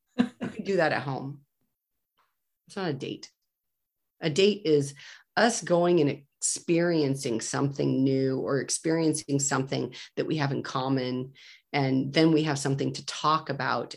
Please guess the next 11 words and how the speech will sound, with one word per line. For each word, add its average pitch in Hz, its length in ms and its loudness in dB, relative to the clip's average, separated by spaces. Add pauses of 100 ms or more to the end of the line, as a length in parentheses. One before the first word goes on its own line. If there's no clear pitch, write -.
and 135 220 -2
to 127 280 -2
connect 147 680 -2
on. - 440 -8 (720)
And 135 520 0
there, 139 260 2
you 151 160 4
know, 135 240 2
having 165 460 4
that 143 180 2
novelty, 127 880 0